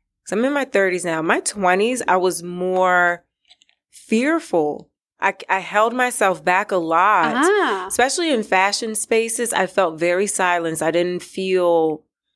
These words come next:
Speaker 1: I didn't always feel good working in the industry.
Speaker 2: Mm.
Speaker 1: And I left it for some time and I worked in fitness. And I got a backbone a little bit 'cause I worked with a lot of men,
Speaker 2: <laughs>
Speaker 1: a lot of jockey men, you know, so I had to put
Speaker 2: You
Speaker 1: my
Speaker 2: have to
Speaker 1: foot
Speaker 2: stand
Speaker 1: down
Speaker 2: up
Speaker 1: with
Speaker 2: for
Speaker 1: them.
Speaker 2: yourself.
Speaker 1: Yeah.
Speaker 2: Yeah.
Speaker 1: So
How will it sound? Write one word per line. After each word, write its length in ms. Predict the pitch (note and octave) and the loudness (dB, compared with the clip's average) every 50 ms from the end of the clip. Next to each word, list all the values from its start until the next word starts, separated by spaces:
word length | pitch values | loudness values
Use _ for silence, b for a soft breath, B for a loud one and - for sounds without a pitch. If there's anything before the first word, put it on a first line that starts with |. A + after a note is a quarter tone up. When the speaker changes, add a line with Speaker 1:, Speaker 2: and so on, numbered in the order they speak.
| _ _ _ _ _ _ _ _ - | _ _ _ _ _ _ _ _ -2
Speaker 1:
I 100 | - G3 | 0 2
didn't 140 | G#3 A3+ A#3 A3+ | 2 2 2 2
always 240 | G#3+ G#3 G3+ G#3 | 0 0 0 0
feel 160 | - G3+ F3 D#3 | 0 -2 -2 -2
good 640 | D3+ - - F3+ F#3 F#3 F3+ E3 D3 D3+ D3+ - _ - | -4 -4 0 2 4 4 4 2 2 -2 -4 -8 _ -12
working 400 | D#3 D#3 F3 F#3 F3 - F3+ E3 | -4 -2 -2 -2 -2 -2 -6 -6
in 140 | D#3+ D#3 D3+ | -6 -6 -6
the 80 | D3+ - | -6 -4
industry. 720 | D#3+ E3+ G#3+ A#3 A#3+ A3 - - E3+ D#3+ D3 C#3 C3+ C#3 D3+ C#3+ | -4 -2 -2 -2 -4 -4 -6 -4 -4 -4 -4 -4 -6 -10 -10 -8
Speaker 2:
Mm. 460 | A#3+ A#3 A3+ A3 G#3 G3+ G3 G3+ F#3+ _ _ _ - | -8 -6 -6 -6 -8 -8 -10 -14 -18 _ _ _ -6
Speaker 1:
And 140 | F#3 F3+ F3+ | -2 0 0
I 60 | F3+ | 2
left 240 | F3 F3 F3 F3 - | 2 2 0 -2 -2
it 40 | F3+ | -8
for 160 | - - E3+ | -6 -4 -4
some 200 | D#3+ - F3 F3+ | -4 -4 -6 -8
time 500 | - - B3 B3 A#3 A#3 A#3 A3 A3 G#3+ | -4 0 2 2 4 4 4 2 2 0
and 160 | - F3+ F3+ | 0 0 0
I 100 | F3+ E3+ | 0 0
worked 280 | E3+ E3 E3+ E3+ E3+ - | 0 0 0 -2 -2 -4
in 120 | E3 D#3 | -8 -10
fitness. 720 | D#3 - - C#4+ F4+ F#4+ G3 F3+ E3+ E3 C3+ C3+ - - - B B B B B B B B _ - | -8 -4 -2 -2 -2 0 -2 -2 -2 -2 -2 -2 -4 -6 -6 B B B B B B B B _ -2
And 80 | F#3 F3+ | 2 2
I 60 | F3+ | 2
got 220 | F3 F3+ E3+ E3 | 2 2 2 0
a 40 | D#3+ | -2
backbone 680 | D3+ C3+ - F3 F3 F#3 F#3 - - F3+ D#3+ D#3+ D#3 D#3 | -4 -2 0 2 2 2 0 -4 -4 -4 -2 -2 -2 -2
a 40 | D#3 | 0
little 160 | D#3+ D#3+ D#3+ | 2 2 2
bit 120 | D#3 D#3 | 2 0
'cause 100 | D#3 - | 0 0
I 80 | F3 F3 | 0 2
worked 240 | F3 F#3 F3 - - E3 - | 2 0 -4 -6 -10 -14 -10
with 160 | - E3 D#3 D#3+ | -10 -10 -8 -6
a 20 | |
lot 220 | D3+ D#3+ E3+ F3+ | -4 -2 -2 -2
of 80 | D#3 D3 | -2 -4
men, 480 | C#3+ D3 F3 F3+ D#3 D3 D3 D3 - - - - | -4 -4 -2 -2 -2 -2 -2 -4 -8 -10 -10 -6
Speaker 2:
<laughs> 320 | - D#4+ - - - - | -4 -4 -4 -4 -8 -8
Speaker 1:
a 40 | A#3+ | -4
lot 160 | G#3+ F3+ E3+ | 0 0 0
of 40 | D3+ | 0
jockey 520 | - - F3+ F3+ G3+ G#3 - - F#3 F3+ E3 | 0 2 2 2 2 2 -2 -8 -8 -6 -4
men, 460 | E3+ F3 F3+ F3 D#3+ D3+ D3+ C#3+ - B B B B B | -2 0 2 2 2 2 0 -2 -4 B B B B B
you 120 | - F#3 | -2 0
know, 100 | F3+ F3+ | 0 0
so 120 | F3+ - G3+ | 2 2 0
I 20 | |
had 60 | F#3 | 0
to 60 | - - | 0 0
put 60 | B3+ | 0
Speaker 2:
You 40 | C4 | 0
Speaker 1:
my 40 | B3+ | 0
Speaker 2:
have 60 | A#3 | 0
to 60 | B3 | 0
Speaker 1:
foot 120 | A#3+ C4+ - | -2 -2 0
Speaker 2:
stand 100 | B3 F#3+ | 2 0
Speaker 1:
down 100 | F#3 F3+ | 2 0
Speaker 2:
up 80 | F3+ E3+ | 0 0
Speaker 1:
with 80 | F3 | 0
Speaker 2:
for 40 | G#3 | 0
Speaker 1:
them. 80 | F3+ D#3+ | 0 0
Speaker 2:
yourself. 280 | D#3 F#3+ F#3+ F#4 F#4+ | 0 0 2 2 2
Speaker 1:
Yeah. 320 | G#4+ G4 F#4 D#4+ B3+ G#3 B3 | 2 2 2 4 4 2 2
Speaker 2:
Yeah. 60 | - | 0
Speaker 1:
So 500 | - B3 C4 - B3 A#3+ A3+ A3 G#3 G#3+ | -2 -4 -2 0 2 2 2 2 0 -2